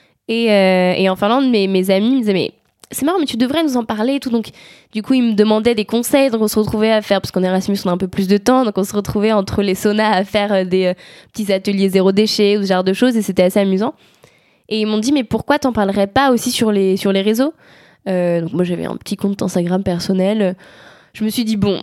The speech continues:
c'est pas trop mon truc, mais en même temps, autant utiliser, euh, bah, autant, autant y aller, autant déjà sensibiliser mes pairs. » C'est-à-dire que mes, mes, j'avais sept cents amis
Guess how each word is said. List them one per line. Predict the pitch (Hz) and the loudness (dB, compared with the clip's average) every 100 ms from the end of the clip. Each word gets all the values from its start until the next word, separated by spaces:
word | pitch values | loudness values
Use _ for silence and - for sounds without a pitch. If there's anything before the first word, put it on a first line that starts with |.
| - | -12
c'est | - - | -14 -6
pas | 233 254 | -4 -2
trop | - 277 269 | -2 0 0
mon | 269 | -2
truc, | 226 269 311 311 | -2 0 0 0
mais | 220 | -2
en | - 226 | 0 0
même | 233 233 | 0 0
temps, | - 240 269 311 320 - - | 0 0 0 0 -2 -6 -6
autant | 226 254 262 262 | -4 -2 0 0
utiliser, | 226 247 226 226 240 247 | -2 -2 0 2 2 4
euh, | 208 190 185 180 180 | 4 4 4 2 2
bah, | - - | -2 0
autant, | 226 233 262 | -2 2 2
autant | 233 226 226 | 2 2 0
y | 214 | 2
aller, | 208 247 277 | 2 2 2
autant | 226 202 247 247 - - | 0 2 -2 -2 -10 -4
déjà | 214 226 | 0 0
sensibiliser | 233 226 220 196 208 208 | 0 -2 -2 -2 0 0
mes | 240 240 | 0 0
pairs. » | 285 294 - _ _ | -2 -2 -10 _ _
C'est-à-dire | - 208 226 | -6 -6 -2
que | 220 | -2
mes, | 202 196 190 | 0 0 0
mes, | 196 190 185 | 0 0 0
j'avais | 196 185 | -2 0
sept | 208 202 | -2 0
cents | 214 | 0
amis | 185 202 294 | 0 2 0